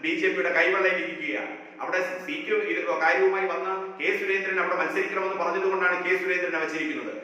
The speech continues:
കെ സുരേന്ദ്രൻ പത്തനംതിട്ടയിൽ നിന്ന് മാറിയാലും പത്തനംതിട്ടയ്ക്ക് കെ സുരേന്ദ്രൻ മത്സരിക്കുന്നത് പോലെ പ്രാധാന്യം ബി ജെ പിക്ക് ഉണ്ടാക്കിയെടുക്കാൻ സാധിക്കും. അവരുടെ കൈവശമുള്ള പ്രയാർ ഗോപാലകൃഷ്ണനെ ഇറക്കി കളിച്ചാൽ മാത്രം മതി. അതാണ് ബി ജെ പിയുടെ കോൺഫിഡൻസ്. അപ്പോൾ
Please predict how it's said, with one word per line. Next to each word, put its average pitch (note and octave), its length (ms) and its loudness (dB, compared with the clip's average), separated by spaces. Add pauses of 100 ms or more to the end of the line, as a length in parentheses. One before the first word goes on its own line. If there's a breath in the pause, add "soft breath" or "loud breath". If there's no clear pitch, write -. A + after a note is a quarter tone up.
(160)
കെ G3 240 2
സുരേന്ദ്രൻ F#3 440 0
പത്തനംതിട്ടയിൽ F#3 600 0
നിന്ന് F3 180 -2
മാറിയാലും E3 640 2
പത്തനംതിട്ടയ്ക്ക് F3+ 1040 -4
കെ G3+ 220 2
സുരേന്ദ്രൻ F#3+ 380 0
മത്സരിക്കുന്നത് A#3 580 -2
പോലെ G3 180 2
പ്രാധാന്യം E3+ 560 2
ബി D#3 140 -4
ജെ D#3+ 100 -2
പിക്ക് D#3+ 240 -4
ഉണ്ടാക്കിയെടുക്കാൻ D#3 680 -2
സാധിക്കും. D3+ 760 -2
അവരുടെ D#3+ 300 0
കൈവശമുള്ള D#3 920 2
പ്രയാർ F3+ 360 2
ഗോപാലകൃഷ്ണനെ D3+ 720 -4
ഇറക്കി D3+ 320 -6
കളിച്ചാൽ C3+ 380 -4
മാത്രം C3 360 -4
മതി. - 480 -8
അതാണ് A3 680 2
ബി E3 60 -4
ജെ - 220 0
പിയുടെ F#3 300 0
കോൺഫിഡൻസ്. - 840 0
അപ്പോൾ - 380 4